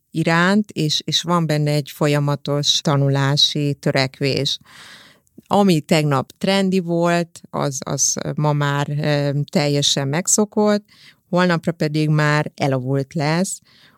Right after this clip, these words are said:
úgyhogy, ö, új technológiák jönnek folyamatosan, hogyha,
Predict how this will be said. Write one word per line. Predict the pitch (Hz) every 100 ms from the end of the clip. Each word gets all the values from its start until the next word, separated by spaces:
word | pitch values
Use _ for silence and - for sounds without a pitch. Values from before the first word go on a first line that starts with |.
| _
úgyhogy, | 165 156 - 170 165
ö, | 170 170 165
új | 196 202
technológiák | 180 156 151 151 151 143 143 143 -
jönnek | 147 143 -
folyamatosan, | - 170 175 175 170 170 - 170 170 175 165
hogyha, | 165 156 - 156 156 151